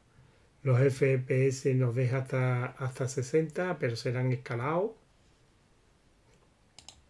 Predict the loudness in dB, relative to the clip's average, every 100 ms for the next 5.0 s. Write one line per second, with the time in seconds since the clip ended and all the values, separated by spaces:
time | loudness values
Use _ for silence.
0 | -20 -20 -20 -20 -20 -20 -20 -20 -20 2
1 | 6 8 6 6 4 2 0 0 2 2
2 | 2 2 2 0 -2 -4 -4 -4 -2 0
3 | -2 0 -4 2 4 4 2 2 2 2
4 | 2 2 2 4 4 4 2 2 -2 -6